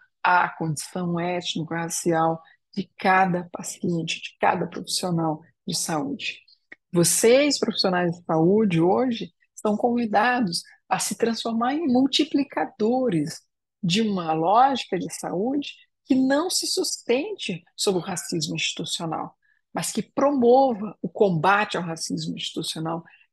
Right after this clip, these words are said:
que promova oportunidades equânimes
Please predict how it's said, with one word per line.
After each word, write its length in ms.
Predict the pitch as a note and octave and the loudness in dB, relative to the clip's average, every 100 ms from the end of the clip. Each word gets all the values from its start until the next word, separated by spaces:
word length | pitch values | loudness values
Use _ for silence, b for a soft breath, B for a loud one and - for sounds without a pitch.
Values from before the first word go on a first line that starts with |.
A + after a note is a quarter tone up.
| - | -10
que 80 | |
promova 640 | F#3+ G#3+ F#3 G3+ A#3+ A3+ - | 0 2 4 4 4 2 -2
oportunidades 1160 | G#3 G#3 G#3+ - A3 G#3+ F#3 G#3 A3 A3 E3 E3 B B _ _ - | -2 2 0 0 0 2 2 2 2 0 -2 -4 B B _ _ 0
equânimes 1080 | A#3 - - C4+ C#4+ D4+ C4 F#3 E3 D3+ - | 0 0 0 4 6 6 4 2 0 -4 -10